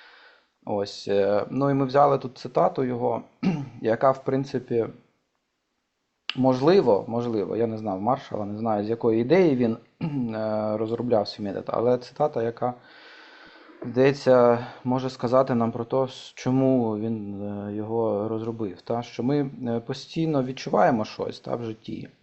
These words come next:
І, е, ну, ну, для когось, можливо, проблема, для когось не дуже проблема в тому, що нас, е, по життю, там, шкільна система, дитячий садочок, батьки не дуже часто, е, вчать, е, з цим бути якось, та, усвідомлювати це, досліджувати це, що з нами відбувається,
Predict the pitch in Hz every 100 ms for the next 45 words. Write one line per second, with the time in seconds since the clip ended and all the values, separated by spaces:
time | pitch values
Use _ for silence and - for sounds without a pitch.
0 | - 123 123 131 131 127 - - _ _
1 | - - 120 131 110 - - - - 175
2 | 139 135 165 180 165 160 160 160 156 151
3 | 185 175 131 127 143 135 131 135 - 139
4 | 131 131 123 110 - 147 135 123 - 131
5 | 143 143 - - 123 123 120 120 135 131
6 | 143 143 190 180 113 104 - - 151 156
7 | 156 123 - 127 107 107 104 110 156 147
8 | 123 - 120 110 101 - 165 175 - 151
9 | 135 143 175 160 147 151 147 - 131 127
10 | - - - _ _ - 117 - - 156
11 | 151 147 120 117 117 117 - 156 147 123
12 | 143 151 107 98 90 - - 139 139 135
13 | 110 - 120 - 135 156 139 113 98 -
14 | - - 104 123 170 147 127 110 104 -
15 | 92 90 - 127 135 131 123 123 127 120
16 | 92 - -